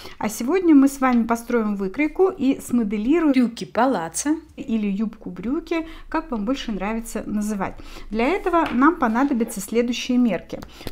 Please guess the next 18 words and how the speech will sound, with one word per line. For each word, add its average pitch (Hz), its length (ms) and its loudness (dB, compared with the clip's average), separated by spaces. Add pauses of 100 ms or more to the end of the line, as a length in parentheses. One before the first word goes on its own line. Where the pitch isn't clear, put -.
Полуобхват 247 1040 2
талии, 196 420 0
полуобхват 196 840 0
бёдер, 190 520 0
высота 226 460 -4
сидения 285 680 4
и 320 320 2
длина 214 640 0
самих 190 540 -6
брючек. 190 560 -6 (760)
В - 40 -6
моём 320 320 6
случае 240 400 2
полуобхват 247 720 0
талии 196 300 2
тридцать 208 380 -4
девять 190 300 -2
сантиметров, 262 680 4